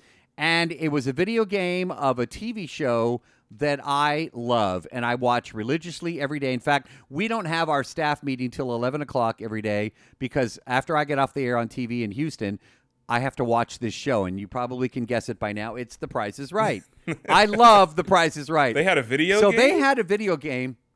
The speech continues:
Speaker 1: What's
Speaker 2: They
Speaker 1: that?
Speaker 2: had a video game for it?
Speaker 1: Dude, I still have it.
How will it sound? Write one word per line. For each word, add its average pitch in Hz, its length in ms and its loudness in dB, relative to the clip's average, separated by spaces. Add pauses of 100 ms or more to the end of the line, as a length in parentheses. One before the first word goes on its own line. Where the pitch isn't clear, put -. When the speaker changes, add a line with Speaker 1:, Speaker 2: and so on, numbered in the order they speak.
(120)
Speaker 1:
What's 175 280 -2
Speaker 2:
They 220 60 4
Speaker 1:
that? 175 120 8
Speaker 2:
had 302 80 8
a 262 40 2
video 190 300 2
game 285 260 -2
for 349 160 -8 (120)
it? 440 120 -8 (440)
Speaker 1:
Dude, 143 380 2
I 127 120 -2
still 143 320 -6
have 95 240 -4
it. 85 140 -8